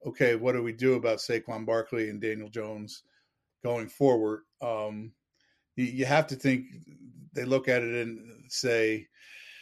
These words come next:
"Do we really wanna invest in a guy who just, uh, plays this position? He's great at it, but he plays this position that you get beat up, and this is what happens in this league."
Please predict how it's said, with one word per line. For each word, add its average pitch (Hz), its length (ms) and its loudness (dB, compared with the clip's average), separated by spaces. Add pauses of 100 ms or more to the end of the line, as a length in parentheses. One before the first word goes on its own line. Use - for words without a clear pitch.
(160)
"Do 127 100 -4
we 123 120 4
really 151 260 8
wanna 147 220 8
invest 135 420 6
in 135 100 2
a 123 40 0
guy 127 280 4
who 123 180 -2
just, 120 380 -10
uh, 123 260 -10
plays 131 280 4
this 127 160 -2
position? 131 520 2
He's 120 220 -4
great 135 300 4
at 135 180 8
it, 127 220 -4
but 120 140 -4
he 113 60 -6
plays 127 320 0
this 123 140 -10
position 131 640 -2 (540)
that 117 140 -2
you 117 120 -4
get 127 240 4
beat 135 200 4
up, 139 240 10 (220)
and 113 160 -10
this 127 160 -4
is 127 80 -6
what 127 180 2
happens 123 480 -2
in 117 120 -8
this 117 200 -8
league." 135 400 4